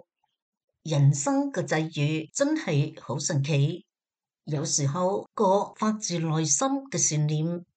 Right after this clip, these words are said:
往往就係改寫命途嘅開始。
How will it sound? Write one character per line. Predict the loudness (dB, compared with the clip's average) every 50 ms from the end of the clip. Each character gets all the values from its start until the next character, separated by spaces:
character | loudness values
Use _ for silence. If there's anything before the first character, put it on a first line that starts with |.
| _ _
往 | -2 0 2 2 2
往 | 2 4 4 4 2 0 -2 -2
就 | -2 0 0 0
係 | 0 0 -2 -2
改 | 0 0 0 2
寫 | 2 2 2 2 2 2 2 0 0 -2
命 | -4 -2 0 2 2 2 0
途 | -2 -2 0 0 0 0 0 -4 -6
嘅 | -6 -6
開 | -4 -2 -2 0 2
始。 | 2 2 2 2 0 -2 -4 -6